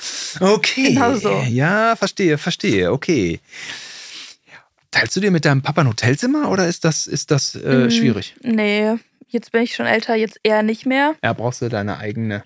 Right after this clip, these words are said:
Speaker 2: Weil er hat auch eine Freundin und die hat einen Sohn, also
Speaker 1: Hm.
Speaker 2: der Sohn und ich teilen uns meistens dann ein Zimmer, weil der eh jünger ist.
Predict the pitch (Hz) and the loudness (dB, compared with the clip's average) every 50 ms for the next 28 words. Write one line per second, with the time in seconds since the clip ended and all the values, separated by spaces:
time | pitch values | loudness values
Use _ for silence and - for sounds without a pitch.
0 | _ _ 240 226 226 220 214 214 208 208 - - 208 196 220 233 - - 214 - | _ _ -2 0 0 0 0 -2 -2 -4 -4 -4 -4 -2 -4 -6 -6 -8 -8 -4
1 | - - 208 208 202 - - 233 226 226 233 247 240 226 220 214 214 - 220 214 | -2 -2 -2 -2 -2 -2 -2 0 0 2 2 0 0 0 0 -2 -2 -2 -4 -4
2 | 226 220 226 - - - 208 208 214 214 240 240 254 262 254 254 - - 208 208 | -2 -2 -4 -2 -2 0 0 0 0 0 0 0 2 0 0 0 0 0 -2 0
3 | 208 220 208 208 202 202 202 _ _ _ - - - - - _ _ 107 101 - | 0 0 2 2 0 -2 -4 _ _ _ -20 -20 -20 -20 -20 _ _ -6 -2 2
4 | 220 208 202 202 226 226 220 226 220 220 - - - - 247 226 220 226 226 - | 2 2 4 4 4 4 4 2 2 0 0 -2 -2 -2 0 2 2 2 0 0
5 | - 233 233 233 - - 240 - - 233 220 220 220 220 - 233 220 226 220 220 | 0 -2 -2 -2 -4 -8 -8 -4 -2 -2 0 0 -2 -2 -2 -2 0 0 0 -2
6 | 214 208 202 208 220 226 208 214 214 220 226 247 247 254 277 269 262 - - - | -2 -2 -2 -2 -2 -2 -4 -2 -2 -2 -2 -2 -2 0 0 0 -2 -2 -6 -16
7 | - - | -20 -20